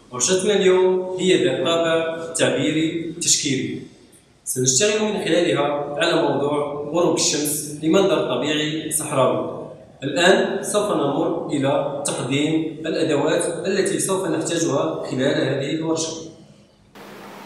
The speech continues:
سوف نحتاج إلى السباق.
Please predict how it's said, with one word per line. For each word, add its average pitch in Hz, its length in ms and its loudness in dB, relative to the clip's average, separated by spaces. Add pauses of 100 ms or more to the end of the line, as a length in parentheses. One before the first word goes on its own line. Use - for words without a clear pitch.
(1040)
سوف 226 260 6
نحتاج 165 440 4 (440)
إلى 139 120 -4
السباق. - 800 2